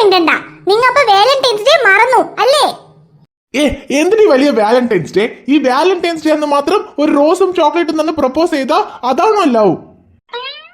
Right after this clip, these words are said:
Speaker 2: അല്ല, ശരിക്കുള്ള ലവ് എന്താണെന്നറിയോ? ഏത് ഡേയും ഇല്ലെങ്കിലും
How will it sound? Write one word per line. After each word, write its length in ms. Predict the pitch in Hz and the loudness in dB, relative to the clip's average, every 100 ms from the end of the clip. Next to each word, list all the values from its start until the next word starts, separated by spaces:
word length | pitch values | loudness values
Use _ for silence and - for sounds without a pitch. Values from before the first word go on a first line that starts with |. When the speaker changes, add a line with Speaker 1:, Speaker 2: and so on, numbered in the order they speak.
| 784 855 855 _ _ _ _ - | _ _ _ _ _ _ _ 0
Speaker 2:
അല്ല, 540 | 254 254 175 - - | 2 2 -2 -8 -16
ശരിക്കുള്ള 600 | - 277 302 311 359 349 | -6 -2 0 2 2 4
ലവ് 280 | 262 254 311 | 2 2 2
എന്താണെന്നറിയോ? 680 | 262 254 269 254 208 170 143 - _ _ _ _ _ - | 0 0 0 0 0 0 -2 -4 _ _ _ _ _ -2
ഏത് 320 | 190 254 302 | 0 2 2
ഡേയും 380 | 262 240 262 320 | 2 2 2 2
ഇല്ലെങ്കിലും 600 | 285 240 254 254 311 - | 2 0 0 0 0 -4